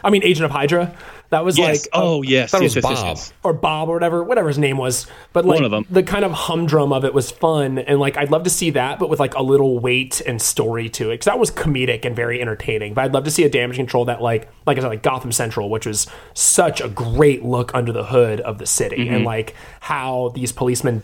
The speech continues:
Speaker 1: deal day to day, like, with or without Batman. Ninety percent of their existence doesn't even involve him. So
Speaker 2: Right,
Speaker 1: it's
Speaker 2: which
Speaker 1: like,
Speaker 2: is
Speaker 1: yeah.
Speaker 2: a, a fun take to look at, and yeah, you're, you're absolutely right on that.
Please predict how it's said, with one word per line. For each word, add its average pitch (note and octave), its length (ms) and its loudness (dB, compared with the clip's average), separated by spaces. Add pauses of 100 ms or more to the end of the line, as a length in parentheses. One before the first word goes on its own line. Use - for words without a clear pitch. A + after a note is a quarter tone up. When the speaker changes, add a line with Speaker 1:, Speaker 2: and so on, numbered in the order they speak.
(120)
Speaker 1:
deal B2+ 320 2
day A#2 180 2
to A#2 80 -2
day, A#2 480 0 (720)
like, B2 300 0
with A#2+ 320 0
or A#2+ 60 4
without B2 420 -2
Batman. A2 440 -4
Ninety C#3 240 2
percent C#3+ 220 2
of B2+ 60 0
their B2 80 0
existence C3+ 400 0
doesn't B2 240 0
even A2+ 180 -2
involve A2 360 -2
him. - 320 -10 (600)
So D3+ 80 2
Speaker 2:
Right, A#2+ 140 2
Speaker 1:
it's A#2+ 100 -6
Speaker 2:
which C#3+ 100 4
Speaker 1:
like, - 80 2
Speaker 2:
is C3+ 180 2
Speaker 1:
yeah. G2 200 -10 (280)
Speaker 2:
a, C3+ 160 0 (120)
a C#3 60 2
fun E3 360 0
take C3 280 2
to B2+ 100 2
look A#2 200 2
at, G#2+ 200 0
and G#2+ 200 2
yeah, A2 120 4
you're, A2+ 340 2
you're A#2+ 240 4
absolutely A2+ 460 -2
right A#2 200 -2
on A#2+ 100 -2
that. F2 180 -2